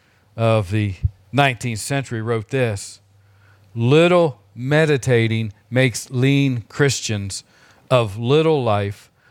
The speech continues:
little strength, little growth, and of little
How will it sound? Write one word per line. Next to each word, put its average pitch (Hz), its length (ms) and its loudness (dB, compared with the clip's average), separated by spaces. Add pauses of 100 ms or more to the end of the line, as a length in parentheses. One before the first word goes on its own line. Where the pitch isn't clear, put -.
(160)
little 151 400 2
strength, 101 560 -4 (280)
little 139 440 2
growth, 107 500 -4 (220)
and 113 140 -2
of 101 120 -4
little 131 580 0